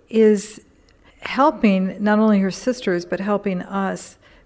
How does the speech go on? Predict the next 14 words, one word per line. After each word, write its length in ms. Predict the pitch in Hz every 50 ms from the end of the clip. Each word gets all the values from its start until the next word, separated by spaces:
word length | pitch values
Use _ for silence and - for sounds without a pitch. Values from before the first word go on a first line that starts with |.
| _
begin 340 | - 214 180 190 214 220 220
to 120 | 214 220 208
differentiate 1120 | 180 190 202 208 202 - - 196 185 190 208 214 214 - - 196 175 170 170 170 165 -
between 880 | - 185 180 - - - - 190 180 180 175 175 175 175 175 170 - - - - _ _ _ _ - - - -
the 100 | - 185
world 480 | 175 175 185 196 214 226 233 233 233
pulling 380 | - - 196 180 175 165 160 160
at 180 | 160 160 160
us 340 | 156 151 156 160 - - - - -
and 220 | 185 180 180 190
beginning 480 | 190 185 175 196 190 202 202 196 196 196
to 500 | - - - 175 170 170 165 160 - - - - - _ _ -
let 460 | 196 190 190 196 202 208 - 202 185
go 640 | 175 190 196 202 196 185 175 175 175 175 175 - -